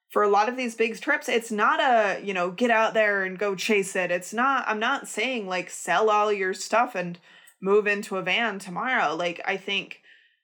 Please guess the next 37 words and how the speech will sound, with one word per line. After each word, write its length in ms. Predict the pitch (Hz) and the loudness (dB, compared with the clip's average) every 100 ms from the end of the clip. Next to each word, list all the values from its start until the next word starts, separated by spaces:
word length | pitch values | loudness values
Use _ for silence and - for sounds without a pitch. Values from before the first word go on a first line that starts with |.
| _ | _
figure 340 | - 226 202 202 | 0 2 4 4
out 300 | 196 208 185 | 4 2 2
what 240 | 190 196 | 0 2
your 140 | 208 196 | 2 2
dream 420 | 175 190 190 180 | 0 -6 -6 -2
lifestyle 640 | 170 180 180 185 175 175 - | 0 0 -2 0 2 2 0
is 300 | 180 240 202 | 0 0 0
and 180 | 185 185 | -6 -6
figure 300 | 185 175 185 | -6 0 2
out 160 | 180 | 2
what 200 | 180 180 | 2 -2
steps 440 | - - 175 - 208 | -4 -4 -4 -4 -10
you 100 | 202 | -8
need 200 | 196 185 | -8 -8
to 100 | 208 | -10
take 320 | - 208 - | -4 -4 -4
to 80 | - | -6
get 240 | 269 285 | -6 -4
there. 300 | 185 165 170 - | -2 0 0 -2
And 320 | 190 180 180 - - _ | -4 -6 -10 -14 -20 _
it 240 | 196 190 - | -6 -6 -8
may 360 | 185 190 208 _ | -6 -6 -8 _
take 300 | - 190 226 | -4 -2 -2
a 60 | 302 | -6
while 520 | 277 285 480 392 226 | -2 0 2 2 2
and, 260 | 190 185 185 | 2 -4 -4
you 80 | |
know, 140 | 202 214 | -2 -2
figure 320 | 220 208 247 | -2 0 2
out 100 | 247 | 2
what 140 | 233 | 0
those 220 | 233 233 226 | 2 0 0
incremental 680 | 208 208 233 226 226 233 | -4 -2 -2 -2 0 0
wins 440 | 196 196 254 247 - | 0 -2 -2 -4 -6
can 180 | 202 175 | -6 -2
be 260 | 170 175 | -2 -2
and 300 | 226 190 175 | -4 -6 -10